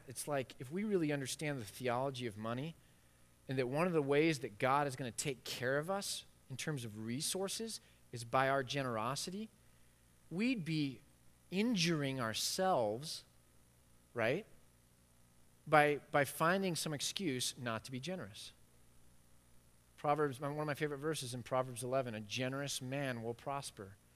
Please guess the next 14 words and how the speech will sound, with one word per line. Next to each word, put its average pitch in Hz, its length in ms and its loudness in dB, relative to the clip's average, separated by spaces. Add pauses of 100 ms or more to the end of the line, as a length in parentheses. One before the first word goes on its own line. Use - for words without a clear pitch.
(140)
He 160 180 -4
who 165 140 -4
refreshes 135 560 -2
others 123 460 -2 (360)
will 131 120 -4
himself 123 500 -4
be 127 100 -10
refreshed." 113 540 -8 (580)
If - 60 -12
we 156 80 2
really 220 300 4
understand 180 420 2
the 143 60 -2
theology, 139 960 0